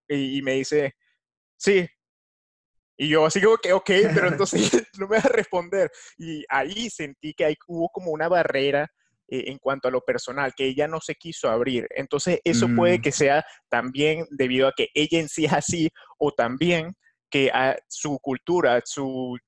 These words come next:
Speaker 1: la sociedad alemana en sí es un poco más reservada. Entendí eso, pero al mismo tiempo yo quisiera decir que a lo mejor eso, hay demasiada conexión entre,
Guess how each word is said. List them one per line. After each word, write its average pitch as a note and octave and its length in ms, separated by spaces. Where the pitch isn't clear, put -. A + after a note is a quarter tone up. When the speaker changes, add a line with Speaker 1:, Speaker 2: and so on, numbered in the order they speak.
Speaker 1:
la B2 240
sociedad B2+ 520
alemana E3+ 480
en C#3+ 80
sí E3 220
es B2 100
un D3+ 140
poco D3 300
más C#3 160
reservada. A#2+ 680
Entendí C#3+ 440
eso, C3+ 320
pero D#3+ 380
al D3+ 140
mismo D#3 280
tiempo F3 440
yo D3+ 120
quisiera F3 300
decir E3+ 340
que E3+ 360
a C#3 80
lo C3+ 140
mejor E3+ 460
eso, E3+ 340
hay E3 180
demasiada F#3+ 560
conexión F3 540
entre, E3 320